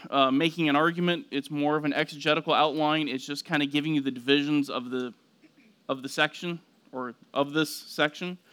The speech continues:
Because we're covering such a large swath, it's kinda hard to put 'em all together into one cohesive message, other than its judgment.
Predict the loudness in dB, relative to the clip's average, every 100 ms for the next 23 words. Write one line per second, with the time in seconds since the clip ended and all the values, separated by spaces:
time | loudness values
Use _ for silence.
0 | -20 -20 -20 _ -4 0 4 4 2 0
1 | 0 2 0 -2 -4 -4 0 2 2 0
2 | -8 0 2 2 -2 -10 -8 -6 -2 -2
3 | -2 -6 -6 -4 -4 -4 -2 -2 -2 -4
4 | -4 -4 -4 -6 _ _ -16 -10 -6 -6
5 | -6 -8 -6 -8 -6 -10 -10 -16 _ _
6 | -2 -2 -4 -10 -14 -16 _ -20 -20 -12
7 | -2 0 0 0 -2 -4 -2 -2 0 -4